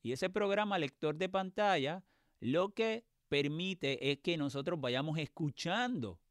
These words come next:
lo que está, por ejemplo, los contenidos de la página de internet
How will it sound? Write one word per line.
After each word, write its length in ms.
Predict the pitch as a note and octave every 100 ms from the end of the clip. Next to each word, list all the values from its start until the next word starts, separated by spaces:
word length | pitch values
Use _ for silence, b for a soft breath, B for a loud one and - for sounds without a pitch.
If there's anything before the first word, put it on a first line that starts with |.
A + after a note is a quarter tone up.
| -
lo 180 | G#2 G2+
que 140 | G2
está, 260 | F#2+ G#2+ A#2+
por 160 | A#2+
ejemplo, 420 | A2 A#2+ D3+ D#3 G2
los 120 | F#2+
contenidos 580 | - F#2+ F#2+ F#2+ B2+ C3+
de 140 | A2+
la 120 | F#2+
página 520 | F#2+ - C3 D#3+ D3+ C3+
de 80 |
internet 560 | C#3+ E3 F#3+ F#3 D3 D3